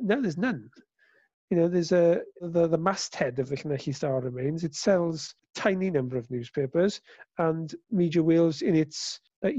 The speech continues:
U K operation, uses it on a fr-, as a front on social media with minimal, really, local coverage to sort of try and reach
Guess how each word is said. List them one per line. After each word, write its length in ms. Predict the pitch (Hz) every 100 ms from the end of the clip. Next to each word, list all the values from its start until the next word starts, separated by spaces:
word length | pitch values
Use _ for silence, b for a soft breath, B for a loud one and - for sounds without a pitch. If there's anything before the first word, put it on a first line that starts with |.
| 170
U 40 | 180
K 180 | 185 160
operation, 480 | 151 160 151 170
uses 400 | 165 165 156 165 151
it 180 | 147 - - _ _ -
on 80 | 175
a 60 | 156
fr-, 200 | - 220
as 100 | 147
a 40 | -
front 300 | 202 165 -
on 100 | 170
social 320 | 147 165 175
media 440 | 160 160 139 131 139
with 140 | 151
minimal, 520 | 156 160 160 147 123
really, 360 | 127 135 135 135 b b b -
local 200 | 156 143
coverage 440 | 151 135 131 143 -
to 100 | 170
sort 200 | - 156
of 80 | 143
try 140 | 170
and 120 | 156 156
reach 340 | 151 -